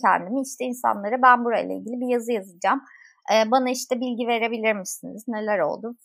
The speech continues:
falan filan soru sormaya başladım. Şimdi insanlar başladı, işte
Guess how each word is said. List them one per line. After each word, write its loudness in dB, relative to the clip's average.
falan 2
filan -2
soru -2
sormaya 0
başladım. 0
Şimdi -8
insanlar 4
başladı, 6
işte -4